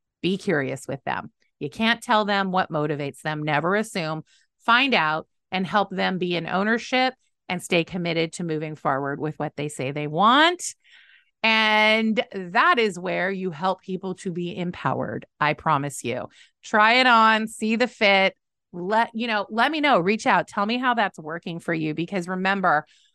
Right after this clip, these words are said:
we have a choice to lead our life or follow our circumstances. And it is about knowing our passions, our purpose, our values, and creating that impact in your life and the lives of others. And who emerges from that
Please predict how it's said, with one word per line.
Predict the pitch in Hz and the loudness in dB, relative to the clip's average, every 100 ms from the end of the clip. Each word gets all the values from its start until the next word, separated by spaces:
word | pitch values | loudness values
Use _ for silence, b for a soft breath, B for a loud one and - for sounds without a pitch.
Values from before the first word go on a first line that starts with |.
| - | -2
we | 202 | 2
have | 220 | 4
a | 247 | 2
choice | 311 269 - | 2 2 2
to | 262 | -4
lead | 254 240 | 0 4
our | 233 | 4
life | 220 214 226 | 6 4 2
or | 196 | -4
follow | - 196 | 0 0
our | 185 180 | 2 -2
circumstances. | - 240 240 208 - 180 170 175 160 - | -4 -6 -6 -8 -6 -6 -6 -6 -8 -4
And | 190 175 | -2 0
it | 175 | 2
is | 208 233 | 4 4
about | 277 277 311 294 | 2 4 4 4
knowing | 320 330 285 247 | 2 2 0 2
our | 208 185 | 2 2
passions, | 185 170 - 202 | 0 0 -2 -4
our | 202 196 | -2 -2
purpose, | 196 175 185 180 | -2 0 -2 0
our | 175 165 | -2 2
values, | 170 220 240 208 202 | 4 4 2 -2 -4
and | - 202 202 | -4 -4 -2
creating | - 180 180 | -2 -2 0
that | 160 - | -2 0
impact | 233 226 233 220 - b b _ - | -4 0 0 0 -4 b b _ -4
in | 240 277 | -2 0
your | 269 262 | 0 2
life | 240 190 185 185 | 4 4 2 -2
and | 185 | -6
the | 185 | -2
lives | 175 165 - | 0 -2 -4
of | 160 | -2
others. | 196 226 240 233 226 _ _ _ - | 2 4 4 0 -2 _ _ _ -16
And | 156 | -12
who | 135 202 | -2 0
emerges | 240 240 240 233 - | 2 2 2 2 -2
from | 262 240 | 0 2
that | 220 202 202 | 4 6 4